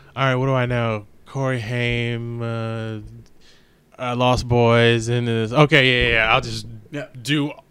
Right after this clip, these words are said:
Speaker 1: everything I know and just go out there and
Speaker 2: Yeah.
Speaker 1: not have, like, a plan." You're right. It's like the last show of the thing.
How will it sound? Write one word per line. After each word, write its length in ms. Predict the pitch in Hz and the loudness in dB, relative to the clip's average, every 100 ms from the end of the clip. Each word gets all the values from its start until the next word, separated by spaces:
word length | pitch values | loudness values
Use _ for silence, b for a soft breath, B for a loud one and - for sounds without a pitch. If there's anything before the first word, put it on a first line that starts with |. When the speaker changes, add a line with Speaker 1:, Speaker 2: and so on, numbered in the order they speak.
| 143 | 0
Speaker 1:
everything 420 | 151 139 120 127 | 0 -2 -6 -4
I 140 | 123 | -4
know 320 | 123 123 117 | -2 0 0
and 100 | 110 | -4
just 220 | 110 104 104 | -8 -10 -8
go 180 | 113 | -4
out 220 | 113 104 - | -4 -6 -8
there 200 | 90 78 | -8 -8
and 100 | 110 | -6
Speaker 2:
Yeah. 100 | 120 | -4
Speaker 1:
not 120 | 117 | -4
have, 280 | 107 113 104 | -6 -8 -6
like, 200 | 107 95 | -8 -12
a 220 | 98 87 82 | -12 -12 -16
plan." 500 | - 135 117 82 78 _ _ b b b | -14 -10 -10 -10 -14 _ _ b b b
You're 140 | 139 | -2
right. 180 | 202 123 | 2 2
It's 160 | - - | -2 0
like 180 | 139 - | 0 0
the 80 | 117 | -2
last 320 | 120 127 110 | 2 2 0
show 200 | - 117 | -2 -4
of 60 | |
the 80 | 95 | -4
thing. 440 | - 165 147 113 | -6 -4 -4 -4